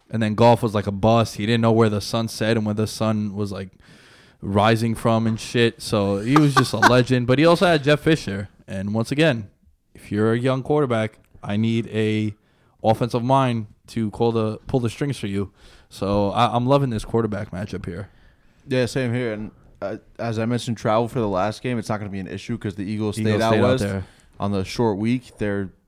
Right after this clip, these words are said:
Speaker 2: yeah, they played Seattle now. They're just going down the coast to L A and the Rams. And, uh, I don't know. It's, it's an interesting matchup for me 'cause the Eagles are familiar with McVay
Speaker 1: Mm-hmm.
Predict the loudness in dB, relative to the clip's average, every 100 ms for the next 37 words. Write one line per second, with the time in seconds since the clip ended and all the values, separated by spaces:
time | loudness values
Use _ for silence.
0 | _ _ -8 -4 -4 -6 -8 -8 -6 -4
1 | -4 -4 -6 -6 -8 -12 -20 -16 -12 -6
2 | -6 -6 -10 -12 -12 -12 -12 -10 -12 _
3 | _ -20 -20 -14 -10 -8 -6 -6 -6 -8
4 | -8 -8 -8 -8 -6 -6 -6 -12 -20 _
5 | -2 2 4 2 -2 -8 -8 -8 -8 -4
6 | -4 -4 -10 -10 -12 -10 -10 -10 -12 -16
7 | _ _ -6 -4 -4 -2 -2 -2 -4 -4
8 | -4 0 0 0 -2 -4 -8 -6 -6 -2
9 | -2 0 -4 -8 _ _ -2 0 0 -2